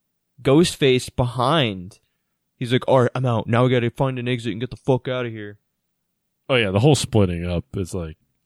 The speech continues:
Speaker 1: So fucking
Speaker 2: that
Speaker 1: stupid.
Speaker 2: goes
Speaker 1: And they
Speaker 2: into
Speaker 1: were
Speaker 2: the
Speaker 1: trying to act
Speaker 2: tropes
Speaker 1: so fucking smart.
Speaker 2: of, like, why is splitting up? Like, it's so unnecessary. Like, I get it.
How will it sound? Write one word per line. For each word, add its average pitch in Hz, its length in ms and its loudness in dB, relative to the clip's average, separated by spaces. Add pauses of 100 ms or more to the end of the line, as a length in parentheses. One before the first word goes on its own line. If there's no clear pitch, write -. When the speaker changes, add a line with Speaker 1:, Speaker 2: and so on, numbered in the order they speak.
(760)
Speaker 1:
So - 360 2
fucking 107 300 -4
Speaker 2:
that 98 40 -14
Speaker 1:
stupid. 110 220 -2
Speaker 2:
goes 131 220 4
Speaker 1:
And - 20 2
they 156 40 4
Speaker 2:
into 175 60 4
Speaker 1:
were 165 60 4
Speaker 2:
the 165 60 -4
Speaker 1:
trying 156 220 0
to - 60 4
act 104 200 2
Speaker 2:
tropes - 120 -8
Speaker 1:
so 120 200 0
fucking 123 340 -8
smart. 107 460 -12 (920)
Speaker 2:
of, 107 120 -2
like, 92 160 -4
why 113 220 4
is 104 100 0
splitting 95 480 -2
up? 87 200 -4
Like, 82 160 -10
it's 92 160 -10
so 95 200 -2
unnecessary. 98 680 -6
Like, 98 300 -4
I 117 120 0
get 107 220 0
it. 107 280 -2